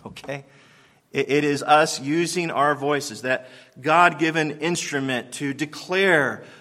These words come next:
the goodness and the greatness of our God. The Greek participle for making melody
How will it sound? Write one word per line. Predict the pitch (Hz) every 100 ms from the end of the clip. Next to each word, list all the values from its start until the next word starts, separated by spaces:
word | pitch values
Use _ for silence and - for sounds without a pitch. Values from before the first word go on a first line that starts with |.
| - -
the | 123 151
goodness | 131 165 196 185 143 - -
and | 147 156 151
the |
greatness | 147 - 160 170 143 139
of | - 131
our | 139 131
God. | 117 127 127 120 - - _ _ _ _ _ _ _ _ _ _ _ _ _ _ _ _ _ _ 160
The | 147
Greek | 175 180
participle | 185 175 175 180 156
for | - 139 127
making | 139 156 151 143
melody | 139 214 196 131 131 165